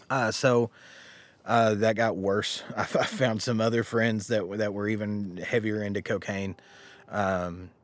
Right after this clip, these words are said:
that I didn't have to hide my addictions from at all. Um, and so, uh, yeah, it, it got pretty, pretty bad there for a minute. And then, um, yeah, so <laughs> then one of my buddies decided, Hey,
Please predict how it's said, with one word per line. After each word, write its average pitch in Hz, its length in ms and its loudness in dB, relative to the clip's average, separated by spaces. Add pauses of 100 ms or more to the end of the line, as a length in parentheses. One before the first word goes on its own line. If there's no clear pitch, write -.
(140)
that 104 280 -4 (180)
I 95 100 0
didn't 98 240 -2
have 107 180 -2
to 101 80 2
hide 110 300 0
my 101 180 0
addictions 101 440 -4
from 101 240 -4
at 90 60 -2
all. 85 260 0 (340)
Um, 92 580 -4
and 104 160 -6
so, 110 360 2 (960)
uh, 127 420 6 (640)
yeah, 120 240 2
it, 110 320 2
it 107 140 -2
got 117 180 -2
pretty, 117 400 0 (560)
pretty 117 160 -2
bad 104 340 4
there 98 140 0
for - 140 -6
a 98 60 -4
minute. 95 340 -4
And 101 200 -4
then, 104 300 -2
um, 98 340 -4 (1300)
yeah, 95 280 -6 (100)
so 101 400 -6 (120)
<laughs> - 120 -16
then 107 300 -2
one 120 100 0
of 113 60 0
my 113 120 2
buddies 117 440 2
decided, 110 560 4
Hey, 127 480 4